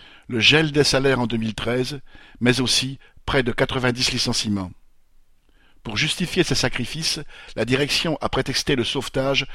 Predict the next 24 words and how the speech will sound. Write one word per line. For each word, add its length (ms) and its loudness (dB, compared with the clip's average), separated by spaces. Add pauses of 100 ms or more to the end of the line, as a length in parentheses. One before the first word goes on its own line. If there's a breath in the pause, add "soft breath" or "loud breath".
(160 loud breath)
de 80 -4
trois 220 0
cents 260 0
à 80 -2
quatre 260 -2
cents 220 -2
emplois 460 -2 (340 loud breath)
qu'elle 140 0
menaçait 440 4
elle-même 460 4
de 120 -4
délocaliser 640 0
en 140 0
Allemagne. 460 -4 (1500 soft breath)
Plastic 360 0
Omnium 500 4 (280 loud breath)
ne 120 2
peut 180 -2
même 240 6
pas 100 0
prétendre 640 0
être 220 -2
en 20 -2
difficulté. 680 -8